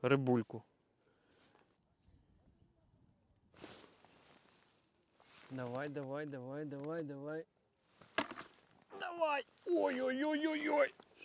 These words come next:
Ну все, це мощна плітка, по-любому. По-любому мощна плітка. Та ти що?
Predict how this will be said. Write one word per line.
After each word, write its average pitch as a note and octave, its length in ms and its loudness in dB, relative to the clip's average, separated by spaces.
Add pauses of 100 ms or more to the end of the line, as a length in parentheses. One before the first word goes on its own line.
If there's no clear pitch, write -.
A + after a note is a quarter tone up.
(260)
Ну D#4 140 12
все, G#3+ 340 12
це A3 120 10
мощна G#3 340 12
плітка, F#3 340 8
по-любому. F#3+ 720 6 (1080)
По-любому C4+ 960 10
мощна B3 320 12
плітка. G#3 540 6 (1900)
Та A#3 300 6
ти F3+ 200 2
що? - 240 0